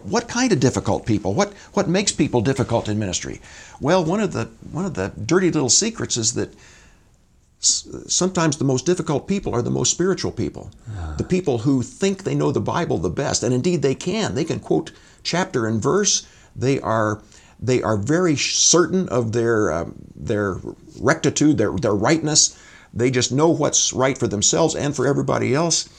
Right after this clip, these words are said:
Speaker 1: And they think they're serving God. They think they are being faithful when they are actually being very destructive
Speaker 2: Yeah.
Speaker 1: in, uh, in the community. And, uh, Harold Myra said, "You know, yeah, they're just well-intentioned dragons." And we all just paused. We thought,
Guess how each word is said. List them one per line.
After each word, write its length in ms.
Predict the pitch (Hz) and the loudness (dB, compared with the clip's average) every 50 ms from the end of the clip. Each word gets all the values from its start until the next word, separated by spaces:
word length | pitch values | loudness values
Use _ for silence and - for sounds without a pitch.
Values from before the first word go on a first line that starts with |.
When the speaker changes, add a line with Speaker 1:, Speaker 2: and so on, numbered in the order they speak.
| - - - - - - - _ - | -18 -18 -18 -18 -18 -20 -20 _ -4
Speaker 1:
And 320 | 123 135 139 139 127 110 - - - - - - | 0 2 2 2 0 -2 -6 -12 -20 -20 -18 -8
they 220 | 127 135 143 139 | 0 2 2 2
think 560 | 135 - - - - 208 226 240 233 - - | 2 -2 -6 -6 -2 -2 0 -2 -2 -8 -12
they're 460 | - 107 147 143 139 131 127 127 127 - - - - - - - | -4 -2 0 2 2 2 2 0 -2 -4 -12 -20 -20 -20 -20 -6
serving 520 | - - - - 160 185 175 170 147 135 | -2 0 2 4 4 4 4 4 4 2
God. 360 | 120 120 127 151 95 80 98 110 | 2 2 0 0 0 -2 0 0
They 120 | 151 160 | 0 -2
think 360 | 160 - - 190 202 202 - | -2 -2 -2 -2 -2 -2 -2
they 120 | - 123 131 | -2 0 0
are 80 | 131 | 0
being 220 | 127 123 135 127 120 | 0 0 0 -2 -2
faithful 480 | - - - 165 180 180 - 120 110 | -4 -2 0 0 0 0 -2 -4 -4
when 240 | - 123 123 123 123 | -2 -2 -2 -2 0
they 160 | 113 151 170 | 0 0 0
are 160 | 139 123 - | 0 0 -2
actually 320 | - 170 175 170 - 104 107 | -2 -4 -4 -4 -2 -2 2
being 220 | 110 123 120 113 | 2 2 2 2
very 180 | 120 135 135 107 | 0 0 0 0
destructive 720 | 92 87 - - - 143 151 160 - - 73 65 64 123 | -2 -2 -2 -2 0 -2 -4 -4 -4 -6 -8 -6 -6 -4
Speaker 2:
Yeah. 360 | 120 117 110 101 95 85 80 73 | -4 -2 -2 -2 -2 -4 -6 -4
Speaker 1:
in, 340 | - 110 117 117 117 113 107 | -2 0 0 2 0 0 0
uh, 120 | 110 104 | 0 -2
in 180 | - - 113 113 | -2 -2 -2 -2
the 80 | 101 92 | -2 -2
community. 540 | - 107 123 165 180 135 90 69 69 - - - - - - - - - - _ | -4 -2 0 0 0 0 0 -4 -4 -8 -10 -18 -20 -20 -20 -20 -20 -20 -20 _
And, 320 | - 120 123 120 117 117 - | -4 -2 0 0 0 0 0
uh, 240 | 117 107 110 110 104 107 - - - - - - - _ - _ _ _ - - _ - 101 | 0 0 0 -2 -4 -6 -12 -20 -20 -20 -20 -20 -20 _ -20 _ _ _ -20 -20 _ -10 -4
Harold 280 | 104 117 120 120 107 | -2 0 0 0 0
Myra 240 | 110 107 123 120 107 | 0 0 0 0 0
said, 240 | - - - - - | 0 -2 -4 -6 -6
"You 80 | 156 | -8
know, 80 | 143 - | -8 -8
yeah, 240 | - 170 196 233 240 - | -6 -6 -6 -6 -4 -4
they're 120 | 120 107 | -4 -2
just 180 | - 131 120 - | 0 -2 -2 -2
well-intentioned 760 | 127 120 190 214 208 139 95 98 - 208 208 - - - - | -4 -4 -2 -2 -2 -4 -4 -4 -4 -6 -4 -4 -4 -4 -6
dragons." 640 | - - - - 247 254 - - - - - - - - - - - - - - | -8 -8 -8 -6 -6 -4 -4 -6 -6 -4 -4 -6 -6 -6 -10 -20 -20 -20 -20 -8
And 200 | - 107 110 107 | -6 -4 -2 0
we 80 | 127 131 | 2 4
all 120 | 139 135 | 4 4
just 200 | 104 104 - - | 2 2 -2 -2
paused. 340 | - 117 110 107 76 - - | -2 -2 -2 -2 -2 -2 -4
We 80 | 78 85 | -2 -2
thought, 220 | - - 71 - | -2 -2 -2 -6